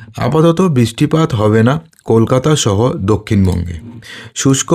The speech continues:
আবহাওয়ায় শীতের আমেজ বাড়বে। আগামী বুধবার পর্যন্ত কলকাতায় আবহাওয়ার তেমন কোনো উল্লেখযোগ্য পরিবর্তন হবে না।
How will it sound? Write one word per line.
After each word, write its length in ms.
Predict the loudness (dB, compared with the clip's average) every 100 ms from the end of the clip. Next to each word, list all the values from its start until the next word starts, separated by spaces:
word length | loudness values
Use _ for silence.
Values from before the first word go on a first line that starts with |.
| 2
আবহাওয়ায় 500 | 2 2 2 2 0 -6
শীতের 400 | -2 0 0 -2
আমেজ 320 | 0 2 2 0
বাড়বে। 420 | -2 -2 -4 -6 -10 -14 -20 -20 -8
আগামী 340 | -4 0 2 2
বুধবার 460 | 2 2 0 0 0
পর্যন্ত 500 | 0 0 0 0 0 0 0
কলকাতায় 600 | 0 2 0 0 -2 -2 -8 -16 -18 -6
আবহাওয়ার 460 | -2 0 2 2 0 0
তেমন 300 | 2 2 2
কোনো 240 | 2 0 0 0
উল্লেখযোগ্য 580 | 2 2 0 0 0 0 0
পরিবর্তন 640 | 0 0 0 -4 -2 -2 0
হবে 260 | 0 0
না। 100 | -2